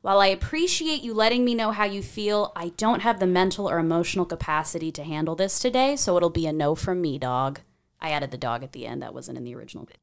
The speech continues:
Sometimes people wanna have conversations about things in inappropriate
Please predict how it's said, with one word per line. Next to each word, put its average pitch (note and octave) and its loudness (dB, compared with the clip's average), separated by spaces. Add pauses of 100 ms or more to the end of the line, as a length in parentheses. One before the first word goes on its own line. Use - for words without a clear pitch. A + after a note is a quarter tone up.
(460)
Sometimes A#3 4
people G#3 2
wanna F#3+ 8
have F#3 6
conversations F3+ 2
about F3+ 2
things F#3+ 0
in A3 2
inappropriate B3+ 2